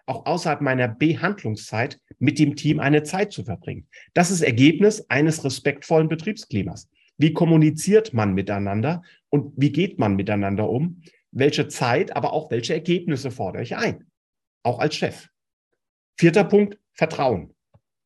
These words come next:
Natürlich muss ich mir das erarbeiten. Natürlich muss ich das auch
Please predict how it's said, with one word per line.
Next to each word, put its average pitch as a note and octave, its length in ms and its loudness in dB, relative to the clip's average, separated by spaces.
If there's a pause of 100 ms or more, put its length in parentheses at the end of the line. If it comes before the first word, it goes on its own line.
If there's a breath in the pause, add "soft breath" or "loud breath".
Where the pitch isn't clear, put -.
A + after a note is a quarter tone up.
(1200)
Natürlich F3+ 480 0
muss D3 160 0
ich D3 120 -6
mir C#3+ 100 -2
das C3+ 180 -4
erarbeiten. A2+ 540 -2
Natürlich C3+ 360 -6
muss B2+ 220 -8
ich A2+ 80 -12
das A#2+ 180 -6
auch A#2 200 -4